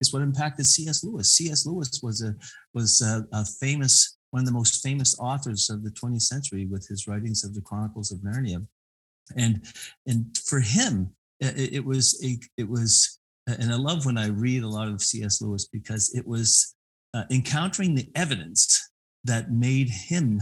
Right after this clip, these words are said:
I think he says, quote, "I became the most reluctant, uh, Christian in England," you know, of, of coming to the faith. And, and because I love what he says. He says,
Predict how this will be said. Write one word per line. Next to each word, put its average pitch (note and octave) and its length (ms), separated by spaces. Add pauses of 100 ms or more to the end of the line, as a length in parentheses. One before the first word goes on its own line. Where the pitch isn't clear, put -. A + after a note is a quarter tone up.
(120)
I A#2+ 80
think D#3+ 220
he D#3+ 100
says, A2 280
quote, A#2 280
"I A2 80
became A2+ 460
the G#2 60
most A2+ 320
reluctant, G#2+ 520 (360)
uh, G2+ 160
Christian A2 640
in G#2 340
England," F#2+ 420
you A2 140
know, A2 220 (320)
of, G#2 240 (100)
of G#2 80
coming A#2+ 320
to B2 100
the A#2 120
faith. A#2 360 (460)
And, C#3 260
and C3+ 280
because D#3 240
I D#3 60
love A3 200
what G3+ 140
he F3+ 140
says. - 440 (260)
He G3+ 80
says, C#3 400